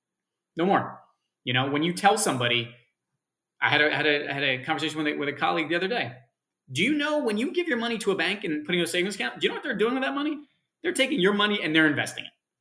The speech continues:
to enrich themselves," right? So I'm not sitting here saying I'm anti-savings account. That's not what I'm saying. But I can tell you personally, I don't have a s-, every bit of my savings is invested in stocks, whatever, whatever.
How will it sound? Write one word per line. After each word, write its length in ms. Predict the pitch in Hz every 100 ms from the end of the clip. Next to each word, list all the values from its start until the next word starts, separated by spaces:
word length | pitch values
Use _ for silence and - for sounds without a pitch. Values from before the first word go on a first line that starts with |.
| _ _ _ _ _ _ -
to 100 | 185
enrich 280 | 165 175 -
themselves," 600 | 151 127 147 120 - - _ _ _ 117
right? 200 | 156 - - _ _ _ _ _ _ -
So 120 | 175
I'm 80 | 185
not 160 | 208
sitting 160 | 214 196
here 60 | 180
saying 180 | 185
I'm 80 | 156
anti-savings 640 | 156 156 135 127 240 330 131
account. 280 | 135 127
That's 120 | 135 143
not 160 | 160
what 100 | 131
I'm 120 | 120
saying. 400 | 120 226 160 120 -
But 80 |
I 120 | 123 120
can 360 | - 165 123
tell 240 | - 117 107
you 300 | 104 113 - _ _ _ _
personally, 500 | - 214 - 127 117 -
I 120 | 147
don't 160 | 156
have 160 | 139 135
a 40 |
s-, 140 | 117 - - 170
every 220 | 208 226
bit 160 | 190
of 80 | 175
my 160 | 147 127
savings 460 | 127 202 139 120
is 100 | 117
invested 400 | 113 120 120 - - _ _ _ _ _ _ _ _ _ _ _ _
in 120 | 131 123
stocks, 540 | 147 131 135 127 -
whatever, 300 | 143 135 131
whatever. 500 | 135 131 123 - -